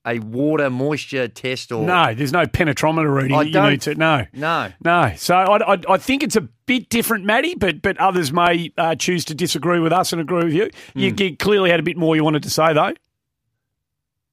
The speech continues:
Speaker 2: I, I think you did. He did.
Speaker 1: Matty?
Speaker 2: Matty's gone.
Speaker 1: Well, he called and he got on.
Speaker 2: He got on and he mentioned Deflategate, which,
Speaker 1: But
Speaker 2: you know,
Speaker 1: I see
Speaker 2: Tom
Speaker 1: where, I
Speaker 2: Brady.
Speaker 1: hear where he's coming from.
Speaker 2: So do
Speaker 1: I,
Speaker 2: I.
Speaker 1: I understand he's trying to find that analogy.
Speaker 2: You know, the New England Patriots were,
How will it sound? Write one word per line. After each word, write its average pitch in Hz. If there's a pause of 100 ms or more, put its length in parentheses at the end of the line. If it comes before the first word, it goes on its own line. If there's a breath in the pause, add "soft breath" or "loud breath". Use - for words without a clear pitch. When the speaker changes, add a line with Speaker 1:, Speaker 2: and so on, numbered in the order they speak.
(960)
Speaker 2:
I, 160 (100)
I 117
think 147
you 135
did. 131 (1120)
He 123
did. 147
Speaker 1:
Matty? 185
Speaker 2:
Matty's 127
gone. 143 (260)
Speaker 1:
Well, 120
he 139
called 160
and 151
he 135
got 135
on. 117
Speaker 2:
He 151
got 180
on 180
and 190
he 175
mentioned 175
Deflategate, 170 (220)
which, 147
Speaker 1:
But 196
Speaker 2:
you 175
know, 196
Speaker 1:
I 196
see -
Speaker 2:
Tom 247
Speaker 1:
where, 226
I -
Speaker 2:
Brady. 190
Speaker 1:
hear 247
where 240
he's 160
coming 185
from. 113
Speaker 2:
So 180
do 165
Speaker 1:
I, 185
Speaker 2:
I. 170
Speaker 1:
I -
understand 180
he's 147
trying 165
to 143
find 151
that 135
analogy. 123
Speaker 2:
You 170
know, 170
the 180
New 160
England 143
Patriots 165
were, 139